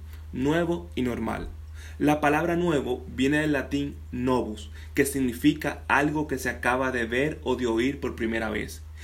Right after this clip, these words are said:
Y la palabra normal viene del latín normalis, que hace referencia a aquello que se encuentra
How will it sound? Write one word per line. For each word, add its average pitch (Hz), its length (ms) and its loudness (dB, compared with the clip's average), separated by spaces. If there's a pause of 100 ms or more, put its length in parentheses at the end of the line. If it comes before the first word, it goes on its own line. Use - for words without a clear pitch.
(200)
Y 156 120 6
la 143 140 6
palabra 127 340 2
normal 135 580 0 (300)
viene 135 380 6
del 143 180 4
latín 139 460 0 (140)
normalis, 120 760 0 (320)
que 135 160 6
hace 135 260 2
referencia 143 760 0
a 117 80 0
aquello 139 440 -2
que 143 100 -4
se 135 100 -4
encuentra 135 680 -2